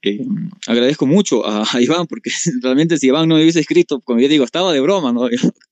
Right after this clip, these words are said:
Que sí, que no vamos todo esto. Y si Iván, si Iván no me hubiese dicho, eh, "Oye, ¿sabes qué? Me gustó esta idea, unámonos", realmente creo que no nos hubiésemos unido. Así que, Iván, eh, creo que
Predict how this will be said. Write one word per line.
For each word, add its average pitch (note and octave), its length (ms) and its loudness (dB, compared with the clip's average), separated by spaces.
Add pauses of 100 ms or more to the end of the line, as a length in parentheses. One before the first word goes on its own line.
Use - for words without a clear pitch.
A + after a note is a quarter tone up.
Que - 140 -20
sí, C#3 240 -8
que A#2+ 100 -2
no A#2+ 120 0
vamos B2+ 200 0
todo - 180 -4
esto. - 180 -6 (520)
Y - 100 -12
si A#2+ 80 2
Iván, C3 240 2
si - 120 -2
Iván C#3+ 240 2
no E3 60 2
me D#3 80 4
hubiese D#3+ 200 2
dicho, D#3+ 440 0 (480)
eh, A2+ 160 2
"Oye, C3+ 180 4
¿sabes C#3 320 -2
qué? A#2 400 -2 (400)
Me A2+ 140 0
gustó B2 240 -2
esta D3 160 -4
idea, - 280 -2
unámonos", D3 460 -2 (220)
realmente C3 500 0
creo B2+ 240 0
que G#2 140 -2
no A#2+ 320 4
nos B2+ 160 2
hubiésemos G#2+ 420 2
unido. - 300 -12 (500)
Así A2 240 -2
que, - 120 -2
Iván, B2+ 380 2 (180)
eh, - 260 -4
creo A#2 260 -2
que G2+ 320 -4